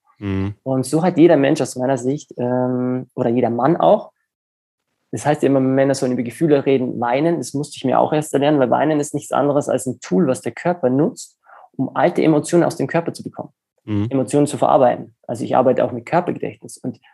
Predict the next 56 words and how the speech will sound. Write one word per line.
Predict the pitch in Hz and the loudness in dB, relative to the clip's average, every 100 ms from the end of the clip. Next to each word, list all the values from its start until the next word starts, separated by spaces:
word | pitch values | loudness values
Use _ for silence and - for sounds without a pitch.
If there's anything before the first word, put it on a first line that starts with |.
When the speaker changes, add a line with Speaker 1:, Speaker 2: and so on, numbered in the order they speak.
| _ _ _ _ - | _ _ _ _ -6
Speaker 2:
mh, | 139 139 139 139 139 - _ _ _ _ _ | -2 0 0 -2 -4 -12 _ _ _ _ _
der | - | 0
moderne | 131 135 139 180 | 2 4 4 6
Mann | 175 165 | 4 4
von | - 120 | 0 -2
heute, | 143 165 165 180 190 180 | 0 -2 0 -2 -2 -6
aus | - 117 | -10 -2
meiner | 127 143 | 0 0
Sicht, | 151 - 165 _ | -2 -4 -6 _
darf | - 135 139 | 0 0 2
erst | 139 - | -2 -2
mal | 131 | -2
wieder | 123 127 | 0 -2
sagen, | 120 127 127 | 0 0 0
ich | - - | -6 0
will | 139 190 | 2 2
ein | 127 123 - - _ _ | 0 -4 -8 -12 _ _
Mann | - 123 123 143 143 | -6 0 2 2 0
von | - 120 | -4 -4
heute | 123 120 123 | -2 -2 -2
sein. | 117 135 156 185 | 4 4 4 0
Also | 156 113 123 - _ | -6 -8 -8 -12 _
auch | 123 127 | -4 -4
das | 127 - | -6 -6
Wort | 127 135 139 - _ | 2 4 2 -8 _
darf | - 143 135 131 - | -16 -4 -2 0 2
gelten. | 143 160 165 | 2 2 0
Ich | - - | -2 -2
darf | 127 - | -2 0
auch, | - 117 - | -4 -4 -6
ähm, | 117 117 113 _ _ | -6 -6 -8 _ _
mich | - 127 | -8 -2
um | 131 | 0
meinen | 127 | 0
Körper | 123 147 147 147 | 2 0 2 0
auf | 135 | 2
eine | 127 | 0
andere | 139 147 | 2 2
Art | 135 139 | 2 0
und | 139 | 2
Weise | 139 143 | 2 0
kümmern. | 147 147 147 | -4 -2 0
Also | 127 117 | 0 0
nicht | 160 | -2
so | 139 | 0
wie | 131 | -2
ein | 127 | 2
Krieger, | 160 190 156 | 4 6 6
der | 135 | 6
sagt, | 135 131 | 4 0
okay, | - 135 | -6 -8
ich | 120 | -6
bin | 123 | -4
der | 127 | -2
Muskelpaket, | 160 - - - - 139 - | -2 -4 -12 -10 -4 -4 0
sondern | 131 131 | 0 0